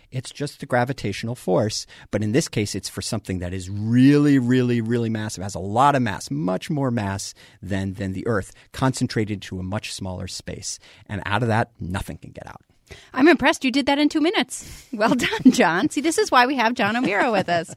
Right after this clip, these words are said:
Speaker 2: This is the But Why Kids podcast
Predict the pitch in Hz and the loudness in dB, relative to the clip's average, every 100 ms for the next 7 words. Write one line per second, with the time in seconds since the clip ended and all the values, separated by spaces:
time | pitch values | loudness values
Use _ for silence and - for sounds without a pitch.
0 | - - - - 247 285 294 294 220 214 | -20 -20 -20 -4 -2 2 2 2 0 0
1 | 208 - 220 320 339 - 302 262 - - | 0 2 4 4 0 -2 -2 -2 -4 0
2 | 269 254 254 - | 0 0 -6 -8